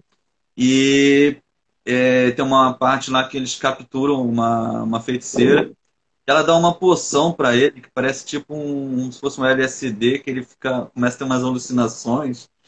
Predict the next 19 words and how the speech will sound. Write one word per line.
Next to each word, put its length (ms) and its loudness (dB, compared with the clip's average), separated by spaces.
e 180 4
aí 200 4
ele 280 4
vê 260 2
o 240 4
pai 240 4
da, 760 2
o 120 -4
sogro 520 2
dele, 500 2
e 100 -2
ele 140 4
acha 200 0
que 80 -10
o 40 -14
cara 240 2
é 40 4
um 140 2
urso, 580 -2